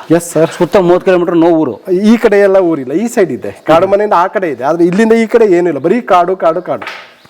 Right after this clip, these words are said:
Speaker 2: ದಟ್ಟವಾದ ಅರಣ್ಯ.
Speaker 1: ಎಸ್, ಪೂರ್ತಿ.
Speaker 2: ಅದೇ ಅಣಶಿ ಟೈಗರ್ ರಿಸರ್ವ್.
Speaker 1: ಅಣಶಿ, ಹಾ, ಇದು ಕಾಳಿ ಟೈಗರ್ ರಿಸರ್ವ್ನ ಒಂದು ಕಿಲೋಮೀಟರ್ ಹತ್ರ ಬರುತ್ತೆ ಸರ್. ಇಲ್ಲಿಂದ ಒಂದು ಕಿಲೋಮೀಟರ್ ದೂರ ಕಾಳಿ ಟೈಗರ್, ಟೈಗರ್ ರಿಸರ್ವ್ ಸ್ಟಾರ್ಟ್ ಆಗುತ್ತೆ.
Speaker 2: So ಟೈಗರ್ ಬಂದ್ರು ಏನು ಮಾಡಕ್ಕಾಗಲ್ಲ, ಚಿರತೆ ಬಂದ್ರು ಏನು ಮಾಡಂಗಿಲ್ಲ.
Speaker 1: ಸರ್, ನಾ-, ನಾವೇನು ಮಾಡಿಲ್ಲ, ನಾವು ಏನು ಮಾಡಲ್ಲ.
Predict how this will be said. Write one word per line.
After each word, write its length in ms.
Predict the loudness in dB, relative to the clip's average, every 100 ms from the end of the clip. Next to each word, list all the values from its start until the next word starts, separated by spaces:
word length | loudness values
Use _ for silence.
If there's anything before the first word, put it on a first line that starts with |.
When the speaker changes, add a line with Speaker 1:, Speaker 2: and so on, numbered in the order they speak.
| _ _ _ -6
Speaker 2:
ದಟ್ಟವಾದ 300 | -2 0 2
ಅರಣ್ಯ. 240 | 0 0
Speaker 1:
ಎಸ್, 420 | 0 0 -2 -12 -20 -20 -4
ಪೂರ್ತಿ. 340 | -2 -2 -6 -14 -16 -12 0
Speaker 2:
ಅದೇ 80 | 2
ಅಣಶಿ 280 | 2 2 2
ಟೈಗರ್ 280 | 2 2 2
ರಿಸರ್ವ್. 200 | 2 0
Speaker 1:
ಅಣಶಿ, 420 | 0 4 4 4
ಹಾ, 160 | 4
ಇದು 220 | 2 0 0
ಕಾಳಿ 280 | 0 0
ಟೈಗರ್ 300 | 0 -2 0
ರಿಸರ್ವ್ನ 360 | 0 0 0 2
ಒಂದು 280 | 2 2 0
ಕಿಲೋಮೀಟರ್ 380 | -2 0 0 -2
ಹತ್ರ 240 | -4 -4
ಬರುತ್ತೆ 300 | -4 -6 -6
ಸರ್. 120 | -8 -8 -12 -2
ಇಲ್ಲಿಂದ 220 | 0 2 2
ಒಂದು 220 | 0 0
ಕಿಲೋಮೀಟರ್ 380 | -2 -2 -2 0
ದೂರ 180 | 0
ಕಾಳಿ 280 | 0 0 0
ಟೈಗರ್, 260 | -2 -4 -4 -10 -20 -2
ಟೈಗರ್ 260 | 0 2 0
ರಿಸರ್ವ್ 220 | 0 -2
ಸ್ಟಾರ್ಟ್ 300 | -2 -2 -2
ಆಗುತ್ತೆ. 460 | -8 -10 -18 -4 0
Speaker 2:
So 60 |
ಟೈಗರ್ 260 | 2 2 2
ಬಂದ್ರು 240 | 2 2
ಏನು 160 | 2 2
ಮಾಡಕ್ಕಾಗಲ್ಲ, 440 | 0 -2 -2 -2
ಚಿರತೆ 260 | -2 -4 -4
ಬಂದ್ರು 200 | -2 0
ಏನು 100 | 0
ಮಾಡಂಗಿಲ್ಲ. 440 | -2 0 0 0
Speaker 1:
ಸರ್, 100 | -2
ನಾ-, 200 | -6 0
ನಾವೇನು 400 | 2 4 4 4
ಮಾಡಿಲ್ಲ, 320 | 2 2 0
ನಾವು 200 | 2 0
ಏನು 240 | -2 -4 -2
ಮಾಡಲ್ಲ. 260 | 0 0